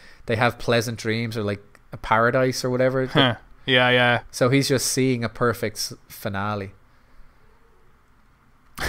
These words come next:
Speaker 2: I love that. He's just laughing.
Speaker 1: <laughs> Yeah.
Speaker 2: Nutcase.
Speaker 1: <laughs> Just like Kevin Bacon.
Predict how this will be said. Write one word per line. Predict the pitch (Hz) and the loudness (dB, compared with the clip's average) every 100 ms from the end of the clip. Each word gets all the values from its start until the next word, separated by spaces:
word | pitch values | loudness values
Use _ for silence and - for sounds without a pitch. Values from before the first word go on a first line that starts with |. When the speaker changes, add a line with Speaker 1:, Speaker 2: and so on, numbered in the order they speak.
| - | -2
Speaker 2:
I | 202 | -2
love | 127 104 | -2 -10
that. | 104 104 | -14 -12
He's | 120 | -8
just | 131 - 113 | -6 -4 -6
laughing. | 101 95 302 | -6 -2 0
Speaker 1:
<laughs> | - | 0
Yeah. | - - - - - - - _ _ _ _ _ - _ _ - | -6 -20 -20 -20 -20 -20 -20 _ _ _ _ _ -20 _ _ -16
Speaker 2:
Nutcase. | 123 123 - 110 107 - - - - - 277 - 247 | -6 -6 -4 -10 -10 -12 -14 -6 -4 0 0 -2 -8
Speaker 1:
<laughs> | |
Just | - 170 - | -2 0 0
like | 131 | -4
Kevin | - 120 113 | -2 -2 -2
Bacon. | 107 95 117 101 | -6 -6 -6 -12